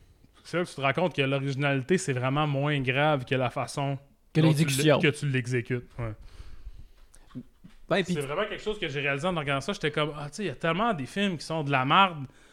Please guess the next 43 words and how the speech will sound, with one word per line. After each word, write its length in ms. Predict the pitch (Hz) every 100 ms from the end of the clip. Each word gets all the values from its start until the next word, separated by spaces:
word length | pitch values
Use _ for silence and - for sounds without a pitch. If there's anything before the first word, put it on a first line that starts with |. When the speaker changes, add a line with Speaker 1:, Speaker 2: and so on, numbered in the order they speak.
| _ _ -
Speaker 1:
pis 80 |
c'est 140 | - 147
pas 180 | - 180
parce 260 | 147 123
que, 240 | - 147 139
genre, 380 | 127 131 135 143
ah, 100 | 147
j'ai 120 | 131
vu 120 | 123
ça 180 | 117 156
cent 220 | - 143
mille 160 | 139 127
fois. 220 | - 170
Tu 120 | 180
sais, 60 | 175
souvent, 240 | 147 175
c'est 140 | 202 147
comme 180 | 123
ça 100 | 120
que 60 | 175
tu 80 | -
sors 240 | - 151
d'un 120 | 139
film 280 | 120 151 147 131
qui 180 | - 123
est, 40 |
genre, 340 | 120 123 135 131
ordinaire, 560 | 123 131 113 135 147 131
plate. 300 | 139 156 -
T'es 80 |
comme, 140 | 117 135
ah, 120 | 139
j'ai, 120 | 120
j'ai, 80 | 120 120 - - - - -
me 80 | 123
semble 160 | 139 170
que 40 |
c'est 100 | 151
familier, 420 | 135 139 135 131 156
j'ai 140 | 135
déjà 240 | 127 120
vu 100 | 123 110
ça. 280 | - 139